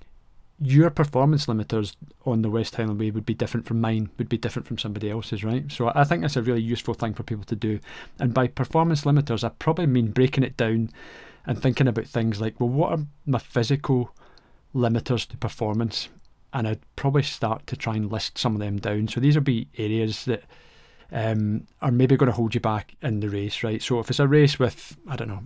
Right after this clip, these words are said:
with a lot of descent, for example, um, it's gonna put a lot of pressure and damage into your quad. So that might be something that's gonna hold you back in the race. And if you know what that limiter is, you can maybe do something about that in your training, um,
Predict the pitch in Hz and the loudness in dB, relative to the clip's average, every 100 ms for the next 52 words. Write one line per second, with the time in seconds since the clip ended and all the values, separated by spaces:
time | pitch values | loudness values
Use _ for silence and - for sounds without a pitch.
0 | 226 135 123 117 135 131 - 110 - 104 | -4 0 2 4 2 0 -2 -2 0 -2
1 | 110 - 113 117 107 107 101 - - - | -4 -4 -2 -2 -2 -4 -6 -10 -18 -18
2 | - - 123 107 101 101 - _ 151 139 | -20 -8 -4 -2 -2 -4 -8 _ -8 -4
3 | - 135 113 - 127 117 - - 143 147 | 0 0 0 0 0 0 0 2 2 4
4 | 151 147 135 113 113 117 110 107 117 - | 2 2 2 2 2 2 0 -2 -4 -4
5 | - 110 101 123 135 147 139 - 120 107 | -2 -2 -2 2 2 2 0 -2 -2 -2
6 | 113 - - 110 - 110 107 110 104 104 | -4 -4 -4 -4 -2 -4 -2 -2 -2 -4
7 | 101 - 101 98 98 - - - - - | -4 -8 -6 -8 -8 -10 -12 -18 -20 -8
8 | - 139 185 180 147 135 123 135 117 120 | 0 2 4 6 8 6 4 0 0 0
9 | 113 143 143 147 151 131 - 120 120 117 | 0 0 0 0 0 -2 -2 0 2 2
10 | 113 110 117 101 110 110 107 113 104 110 | 0 -2 -2 -4 -4 -4 -4 -4 -6 -6
11 | 101 - 104 107 - - - - - 104 | -8 -8 -6 -6 -10 -20 -20 -12 -8 -4
12 | 101 | -4